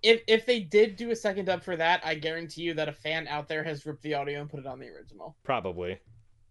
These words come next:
Speaker 1: I, I need to look into that at some point.
Speaker 2: Yeah.
Speaker 1: And I also could be crazy and there's only one dub. I don't remember.
Speaker 2: I don't, I don't know at
Speaker 1: And
Speaker 2: this point
Speaker 1: I
Speaker 2: either.
Speaker 1: am too lazy to check.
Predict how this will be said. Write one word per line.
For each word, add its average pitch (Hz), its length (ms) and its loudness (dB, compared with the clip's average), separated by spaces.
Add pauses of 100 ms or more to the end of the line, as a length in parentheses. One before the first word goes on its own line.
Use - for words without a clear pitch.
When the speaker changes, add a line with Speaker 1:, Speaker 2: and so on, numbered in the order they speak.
Speaker 1:
I, 202 240 4
I - 20 8
need 208 160 -2
to 175 80 -4
look 151 180 -2
into 135 140 -10
that 131 160 -8
at - 80 -18
some - 160 -16
point. 92 240 -18 (160)
Speaker 2:
Yeah. 202 140 -2 (180)
Speaker 1:
And 240 160 6
I - 20 4
also 233 300 6
could 226 160 0
be 196 100 -6
crazy 165 380 -2
and 151 80 -6
there's 156 160 -2
only 143 160 -6
one 135 160 -10
dub. 117 260 -4
I 151 80 0
don't 151 140 -2
remember. 135 400 -14 (100)
Speaker 2:
I 104 140 0
don't, 101 260 -4
I 90 120 -4
don't 90 200 -4
know 85 200 -6
at 190 80 -2
Speaker 1:
And 196 120 0
Speaker 2:
this - 60 -8
point 247 160 6
Speaker 1:
I 208 160 6
Speaker 2:
either. 190 140 0
Speaker 1:
am 156 160 -6
too 254 240 -6
lazy 220 320 2
to 208 80 -4
check. - 400 -12